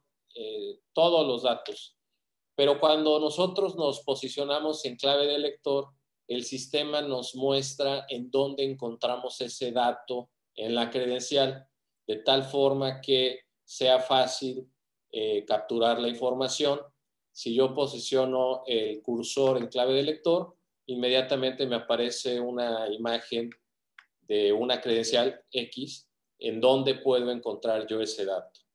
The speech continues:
Igual cuando pongo el cursor en sección, me aparece en donde encuentro yo la sección.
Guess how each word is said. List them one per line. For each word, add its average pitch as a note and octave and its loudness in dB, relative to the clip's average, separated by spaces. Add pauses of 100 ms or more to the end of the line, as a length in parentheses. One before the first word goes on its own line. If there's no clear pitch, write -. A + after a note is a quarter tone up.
(440)
Igual C#3 6
cuando A#2+ -2
pongo B2+ 2
el B2+ -2
cursor A#2+ -2
en A#2+ -2
sección, D3 2 (300)
me A#2 2
aparece B2 2
en A#2 -4
donde C3 0
encuentro A#2+ -2
yo A2 -4 (280)
la G#2+ 0
sección. - -6